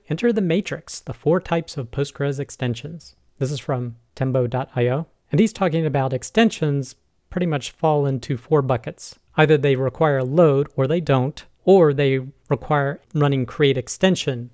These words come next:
or they don't. And there's different reasons for those use cases and how you can actually get and enable extensions typically. And apparently they're working on some features to be able to load any extension in Postgres easily.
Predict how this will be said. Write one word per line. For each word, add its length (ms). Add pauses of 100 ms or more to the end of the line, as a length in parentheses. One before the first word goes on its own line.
(160)
or 100
they 140
don't. 360 (240)
And 140
there's 160
different 360
reasons 400
for 280
those 280
use 140
cases 520 (220)
and 120
how 160
you 160
can 120
actually 460
get 280
and 120
enable 600
extensions 540
typically. 520 (160)
And 100
apparently 380
they're 160
working 320
on 160
some 160
features 400
to 120
be 200
able 180
to 360
load 500
any 260
extension 540
in 140
Postgres 440
easily. 520